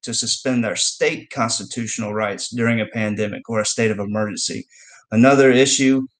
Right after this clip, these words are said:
is whether, pursuant to the emergency powers, the governor has the ability to suspend your rights. Uh, so I contend that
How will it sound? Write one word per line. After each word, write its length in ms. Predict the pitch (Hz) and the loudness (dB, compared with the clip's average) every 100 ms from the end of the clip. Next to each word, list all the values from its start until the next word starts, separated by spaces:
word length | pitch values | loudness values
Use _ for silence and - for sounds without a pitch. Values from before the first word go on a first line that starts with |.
| - | -6
is 200 | 110 104 | -4 2
whether, 460 | 135 135 135 127 - _ _ _ | 4 4 2 2 -4 _ _ _
pursuant 440 | 131 - 151 143 139 | -6 -4 -2 -4 -6
to 80 | 131 | -2
the 120 | 131 | 0
emergency 600 | 131 147 147 - 143 131 | 2 0 -2 -4 -4 -4
powers, 720 | 165 165 160 110 - - _ - | -4 -4 -2 -4 -8 -14 _ -8
the 80 | |
governor 460 | 120 135 139 139 127 | -2 2 4 4 0
has 240 | 131 127 | 2 0
the 120 | 117 120 | 0 -2
ability 520 | 113 127 123 120 120 - | 0 0 2 2 0 -4
to 100 | 113 | -4
suspend 520 | - - - 123 117 | -2 -4 0 2 2
your 120 | 107 | 2
rights. 560 | 110 107 90 - - _ _ _ _ _ - | 0 0 -2 -8 -14 _ _ _ _ _ -4
Uh, 360 | 110 107 98 - _ _ _ | 0 0 0 -6 _ _ _
so 320 | - 147 139 | 0 4 6
I 140 | 120 151 | 6 4
contend 460 | 151 139 156 147 | 2 0 2 4
that 120 | 131 | 2